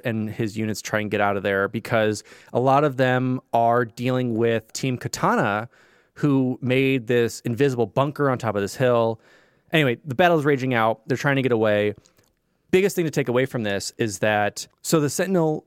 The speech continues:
starts to follow them and tries to take down Holly. And they soon learn, obviously they only have stun rounds,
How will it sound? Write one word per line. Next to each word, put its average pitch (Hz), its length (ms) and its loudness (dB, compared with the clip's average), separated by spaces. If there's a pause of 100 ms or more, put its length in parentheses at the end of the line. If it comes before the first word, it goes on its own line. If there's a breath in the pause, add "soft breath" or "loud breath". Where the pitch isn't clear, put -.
starts 139 220 -2
to 135 60 -2
follow 151 300 2
them 139 200 0
and 135 100 -6
tries 131 200 0
to - 60 -12
take 120 120 -4
down 113 140 -2
Holly. 101 380 -2
And 147 100 0
they 196 60 2
soon 247 300 2
learn, 127 360 0 (360)
obviously 147 340 0
they 135 60 2
only 135 120 4
have 135 80 -2
stun 113 240 -2
rounds, 95 420 -4